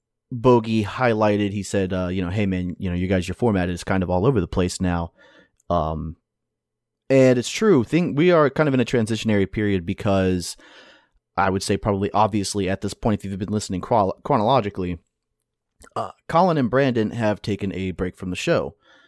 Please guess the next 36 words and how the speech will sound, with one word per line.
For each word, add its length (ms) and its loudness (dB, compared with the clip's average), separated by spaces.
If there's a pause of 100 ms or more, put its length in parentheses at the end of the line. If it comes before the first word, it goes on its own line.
(160)
Colin's 320 0
focusing 400 -2
a 40 -4
little 180 -4
bit 100 0
more 280 0
on, 500 -4 (200)
um, 360 -8 (480)
using 260 4
what 160 2
little 300 -6
bit 140 -2
of 100 -2
free 240 -4
time 240 -6
he 120 -4
has 520 -4 (140)
as 140 -10
a 40 -14
father 300 -2
of 100 -4
young 200 0
boys, 320 -8 (580)
um, 500 -2 (640)
he's 140 -6
taking 180 2
a 20 2
little 160 4
bit 60 2
more 100 0
time 180 -2
to 60 -6
kind 120 -4
of 60 -8
focus 300 -6
on 400 -4